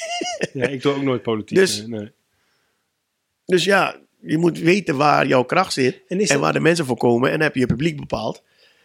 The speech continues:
Speaker 2: En als je dan, eh, ook nog een keer laat zien dat je niet alleen grappen hebt, maar binnen de grap zit ook nog, oh,
Speaker 1: Een
Speaker 2: dat je niet
Speaker 1: gedachte.
Speaker 2: zo, ja,
Speaker 1: Ja.
Speaker 2: dan, dan vinden ze je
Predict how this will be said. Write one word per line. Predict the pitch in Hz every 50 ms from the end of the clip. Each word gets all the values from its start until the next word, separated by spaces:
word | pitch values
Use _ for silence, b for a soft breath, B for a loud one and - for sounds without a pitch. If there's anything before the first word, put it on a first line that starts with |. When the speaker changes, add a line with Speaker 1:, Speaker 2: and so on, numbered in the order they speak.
| b b
Speaker 2:
En | b 135 131
als | 131 131 131
je | 135 135 131
dan, | 117 123 123 120 120 120 - - -
eh, | - 123 123 123 120 113 113 113 110
ook | - 139 147 143
nog | 139 143 131 123
een | 120 120
keer | 117 123 123 120 117
laat | 117 110 113 -
zien | - 139 135 120
dat | 117 113 107 -
je | - 120 113
niet | 113 127 139 -
alleen | - 113 107 110 110 123 143 185 190
grappen | - - 113 104 98 - 107 104
hebt, | 113 165
maar | 160 135 113 113
binnen | 120 120 120 113
de | 117
grap | - - 127 131 117
zit | - 123 110 -
ook | 101 139 143 147
nog, | 135 120 113 - - - _ _ _ _ _ _ _ _ _ _
oh, | - - - -
Speaker 1:
Een | 123 120
Speaker 2:
dat | 123 120
je | 120
niet | 123 120
Speaker 1:
gedachte. | 120 131 135 - -
Speaker 2:
zo, | - 135 143 147
ja, | 147 131 120 131 123 123
Speaker 1:
Ja. | 123 113 107 B B B B B B _
Speaker 2:
dan, | - - 117 135 123 120 120 113
dan | 101 113 120 120 120 117 95
vinden | - - - 127 123 120
ze | 117 120
je | 117 117